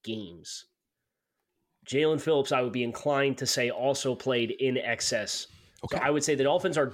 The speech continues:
Speaker 1: definitely on the list of over fifty with three players. The question will be if any other team is in excess of three.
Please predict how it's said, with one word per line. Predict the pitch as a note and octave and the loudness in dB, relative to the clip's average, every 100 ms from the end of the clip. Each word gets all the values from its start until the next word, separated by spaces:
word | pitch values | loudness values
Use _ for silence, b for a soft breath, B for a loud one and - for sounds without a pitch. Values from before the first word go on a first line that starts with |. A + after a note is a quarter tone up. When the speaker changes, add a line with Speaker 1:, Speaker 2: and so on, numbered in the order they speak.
| G#2+ | 0
Speaker 1:
definitely | E3 F3 E3+ D3+ C#3 C3+ | 0 2 2 2 2 0
on | D#3+ F3 | 2 4
the | C#3+ | 2
list | B2+ C3 B2+ C3 | 2 2 2 0
of | A#2 G2+ - - | -2 -4 -10 -2
over | D3 C#3 C3+ | 0 2 0
fifty | D3+ C#3+ B2+ | 0 0 -2
with | A2+ A2 | -4 -6
three | - C3 | -4 -4
players. | A#2+ D#3 C3 - | 0 2 2 0
The | |
question | - C#3 B2+ A#2+ | -2 -2 -2 -4
will | A#2 | -4
be | A#2 A2 | -4 -6
if | - - | -12 -6
any | C#3+ C3 B2+ | -2 -2 0
other | C#3+ C3 A#2 | 0 0 -2
team | - A#2 G#2+ | -4 -4 -4
is | G#2 | -4
in | G#2+ | -6
excess | G#2 A2 - | -6 -8 -10
of | G2+ | -12
three. | - F#2+ | -14 -14